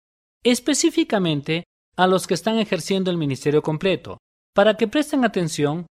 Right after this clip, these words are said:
con qué materiales están sobreedificando.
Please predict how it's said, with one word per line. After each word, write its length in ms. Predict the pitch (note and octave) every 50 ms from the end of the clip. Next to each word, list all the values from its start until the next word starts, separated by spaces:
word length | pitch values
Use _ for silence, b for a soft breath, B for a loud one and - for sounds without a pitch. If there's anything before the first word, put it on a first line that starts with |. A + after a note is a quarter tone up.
| _ _ _
con 200 | _ G#3+ A3 G#3+
qué 100 | G#3+ C#4+
materiales 760 | C#4+ C#4+ C#4 C4+ - G#3 F#3+ F#3 F#3 F3+ F3+ G3 G3 - - -
están 400 | F3+ F3 E3 - - F#3+ F#3+ F#3
sobreedificando. 880 | F3 - F#3+ E3+ F3 F3 E3+ F3+ E3+ - G3+ - A#3+ B3 A3 D3 A2 G2